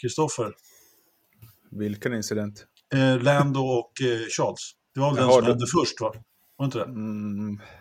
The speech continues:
Speaker 2: Ja, Verstappen och Hamilton var ju före på
Speaker 1: Var det
Speaker 2: banan,
Speaker 1: före?
Speaker 2: eller? Jag minns
Speaker 1: Ja.
Speaker 2: inte exakt, men de var ju typ samtidigt ändå.
Speaker 1: Ja, jag tror det. Jag tror att, eh, Lewis och, eh,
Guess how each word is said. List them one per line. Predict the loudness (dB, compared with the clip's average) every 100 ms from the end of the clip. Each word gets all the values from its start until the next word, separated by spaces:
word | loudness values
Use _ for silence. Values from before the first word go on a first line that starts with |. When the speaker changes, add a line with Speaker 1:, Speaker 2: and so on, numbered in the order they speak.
| -20 _ -20 -18 -10
Speaker 2:
Ja, | -4 0 2
Verstappen | 0 2 0 -2
och | -4
Hamilton | -2 0 2
var |
ju | 0
före | 2 2 2
på | -2
Speaker 1:
Var | -2 4
det |
Speaker 2:
banan, | 4 4
Speaker 1:
före? | 2 2
Speaker 2:
eller? | 2 2 _ _ _ _ _ _ -4
Jag | 0
minns | 0 2
Speaker 1:
Ja. | 2
Speaker 2:
inte | 4
exakt, | 4 4 0 -2
men | -8 -4 -2
de | 0
var | 2
ju | 0
typ | 0 -6
samtidigt | -8 -10 -6 -4 -4 -2 -2 -4 -8
ändå. | -6 -6 -8 -10 _ 2
Speaker 1:
Ja, | 6 8
jag | 6 4
tror | 2 2
det. | 2 0 0
Jag | 0
tror | 4 2
att, | 2 0
eh, | 0 0 -4 -10 -14 -16 -20 -4
Lewis | 4 6 6 2 0
och, | -2 -4 _ -8 -2
eh, | 0 0 0 -2